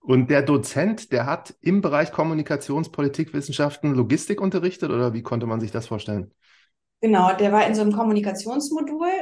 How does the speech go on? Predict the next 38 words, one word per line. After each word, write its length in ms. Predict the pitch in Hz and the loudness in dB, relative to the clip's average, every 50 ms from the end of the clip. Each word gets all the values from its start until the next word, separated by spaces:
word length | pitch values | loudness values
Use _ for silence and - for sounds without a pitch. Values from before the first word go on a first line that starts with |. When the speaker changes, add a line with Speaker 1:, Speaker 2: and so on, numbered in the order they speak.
| - - 233 | -4 -4 -2
Speaker 2:
der 100 | 233 226 | -2 0
war 100 | 226 214 | 0 0
der 100 | 208 202 | 2 2
Leiter 320 | 208 226 240 - 254 254 | 0 0 -2 -4 -6 -8
Kommunikation 800 | 247 226 220 214 214 208 208 202 196 202 208 208 226 240 262 262 | -6 -4 -2 -2 -2 -2 -4 -6 -8 -8 -10 -10 -10 -10 -8 -6
damals, 440 | 262 262 254 254 254 - 262 262 262 - | -6 -4 -4 -6 -6 -8 -10 -10 -10 -10
Christoph 280 | 233 - - 226 220 - | -10 -10 -8 -10 -10 -8
Erhardt, 540 | - - 208 226 233 247 247 269 269 262 - - - | -4 -2 0 0 2 2 0 0 0 -4 -8 -6 -4
ähm, 420 | 214 214 220 214 208 208 202 202 | -2 0 0 2 2 2 2 2
und, 380 | 208 220 214 220 220 214 214 - | 0 0 0 0 -2 -4 -6 -6
äh, 280 | - 185 202 208 208 | -4 -2 0 2 4
ja, 220 | 214 233 208 180 170 | 4 4 2 0 0
wir 220 | 196 214 208 208 208 | 2 2 4 4 2
haben 220 | 220 226 220 214 | 0 -2 -2 -2
damals 480 | 214 214 220 220 214 214 - - - - - - - - _ | -2 -2 -2 -4 -6 -6 -8 -12 -14 -16 -20 -20 -20 -14 _
ein 100 | - 208 | -6 -2
Projekt 280 | 202 226 240 262 269 262 | 0 0 0 0 0 -2
gemacht, 380 | 254 240 240 240 240 240 240 | 0 0 2 2 0 -2 -4
wie 60 | 240 226 | -6 -6
man 120 | 226 220 | -4 -4
das 140 | 214 214 214 | -4 -4 -4
eben 180 | 196 202 208 | -2 0 0
so 100 | 208 208 | 0 0
macht 220 | 214 214 220 208 233 | 0 -2 -4 -4 -4
in 80 | 240 | -4
der 160 | 226 220 - - | -4 -2 -2 -2
Uni, 400 | 233 240 247 247 247 254 254 247 - - - _ _ _ _ | -2 -2 -2 -2 -2 -4 -6 -8 -12 -20 -20 _ _ _ _
und 280 | - 202 208 208 208 202 | 0 2 4 4 4 4
er 160 | - 196 202 | 2 2 0
hat 120 | 214 208 | 0 0
dann 80 | 220 208 | 0 2
gesagt, 240 | 202 208 208 202 202 | 2 2 2 2 0
„Dana, 280 | 202 208 214 208 214 | 0 -2 -2 -2 -2
was 180 | 202 202 202 - | -4 -4 -4 -6
willst 180 | 226 233 - 247 | -6 -6 -6 -4
du 40 | |
eigentlich 320 | - - 208 208 202 202 208 | -4 -2 -2 -2 -4 -4 -4
machen?“ 480 | 208 208 220 - - 285 294 302 311 | -4 -4 -4 -4 -4 -2 0 0 0